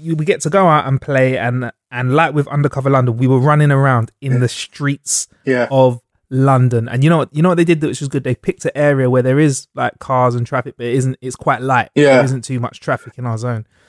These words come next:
Speaker 2: Yeah.
Speaker 1: Which made quite a big difference 'cause I'm not looking to get squished
Speaker 2: Nah.
Speaker 1: for a game.
Speaker 2: Listen
Speaker 1: And I think price point,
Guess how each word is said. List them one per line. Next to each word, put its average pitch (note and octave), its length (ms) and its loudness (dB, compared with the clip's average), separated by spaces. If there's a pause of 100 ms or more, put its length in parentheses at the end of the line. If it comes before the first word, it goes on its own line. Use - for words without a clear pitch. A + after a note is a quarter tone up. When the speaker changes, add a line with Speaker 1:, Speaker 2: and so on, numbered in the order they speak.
Speaker 2:
Yeah. C3 260 6
Speaker 1:
Which B2+ 80 2
made B2+ 160 2
quite A#2+ 220 -2
a A2+ 40 -4
big A#2+ 140 -8
difference A#2 280 -10
'cause A#2+ 160 -8
I'm B2+ 120 2
not B2+ 140 -2
looking A#2+ 260 -8
to B2+ 120 -14
get A#2+ 220 -12
squished - 560 -8 (160)
Speaker 2:
Nah. A#2 320 -2
Speaker 1:
for B2 140 -4
a A#2+ 60 0
game. A2+ 300 -4
Speaker 2:
Listen F3+ 260 2
Speaker 1:
And G3 60 0
I - 40 -2
think C3+ 60 -12
price F#3 260 0
point, D3+ 220 -2